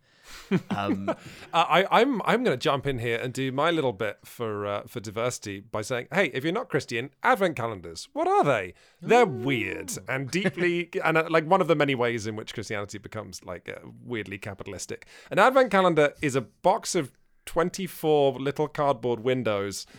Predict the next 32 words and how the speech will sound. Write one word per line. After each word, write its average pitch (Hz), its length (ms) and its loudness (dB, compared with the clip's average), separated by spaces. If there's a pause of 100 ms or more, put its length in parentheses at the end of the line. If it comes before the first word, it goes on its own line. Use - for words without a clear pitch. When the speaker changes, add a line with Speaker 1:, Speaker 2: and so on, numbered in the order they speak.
(160)
Speaker 2:
one 151 220 6
of 170 80 4
which 165 180 0
you're 143 100 2
open, 131 240 0
supposed - 260 -2
to 123 80 0
open 117 260 -4
every 143 240 0
day 123 180 4
of 113 60 0
December 107 480 -4
in 110 100 -6
the 104 80 -6
lead 98 160 -6
up - 160 -8
to - 160 -12
Christmas." - 600 -8 (400)
Um, 123 360 2
but 147 400 4
i-, 139 180 -10
instead, 190 580 4
now 202 240 6
it's 196 280 0
a 190 40 -8
puzzle. 104 540 0
How's 240 360 0
that? 320 340 2
How 339 180 0
does 381 160 0
that 392 220 2
work? 123 340 0